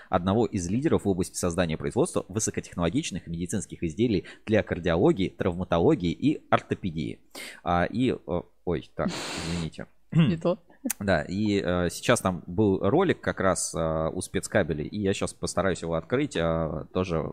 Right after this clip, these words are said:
Speaker 1: ну, посмотрим. Ну, там такой сюжет, э, с телевидения, то есть это довольно, э, довольно наглядно это было. Если, если правильно я эту ссылку щас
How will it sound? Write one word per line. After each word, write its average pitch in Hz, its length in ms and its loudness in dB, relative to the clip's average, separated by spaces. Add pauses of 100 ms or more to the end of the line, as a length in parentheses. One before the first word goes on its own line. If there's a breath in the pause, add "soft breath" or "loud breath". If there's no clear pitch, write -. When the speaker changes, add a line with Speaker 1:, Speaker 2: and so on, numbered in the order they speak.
Speaker 1:
ну, 95 160 -2 (280)
посмотрим. 110 420 2
Ну, 151 80 -6
там 92 140 2
такой 85 240 -4
сюжет, 117 400 0
э, 90 160 2
с - 80 -8
телевидения, 78 500 -4
то - 100 -12
есть - 140 -10
это - 300 -8 (420 loud breath)
довольно, 85 460 0 (260)
э, - 380 -10 (280)
довольно 143 420 6
наглядно 98 460 2
это 71 180 -6
было. 64 280 -4 (1500)
Если, - 360 -8
если - 280 -6
правильно 85 420 0
я 80 320 -6
эту - 180 -20
ссылку - 380 -10
щас - 300 -14